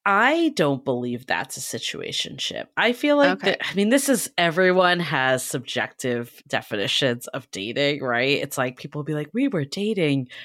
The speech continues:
Speaker 1: for six months," and it turns out they went on, like, two dates. So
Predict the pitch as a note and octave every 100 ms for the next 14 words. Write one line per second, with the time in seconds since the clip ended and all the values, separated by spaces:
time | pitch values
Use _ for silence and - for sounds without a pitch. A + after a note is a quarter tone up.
0 | - - E3+ - A#3+ A3+ - G#3+ G#3 D3+
1 | C#3+ C#3+ C3+ D#3+ C#3+ C#3+ C#3+ B2+ C3 B2+
2 | A#2+ - - B2 G2 F#2+ G2 - - -
3 | - F#3+ D#3+ D#3+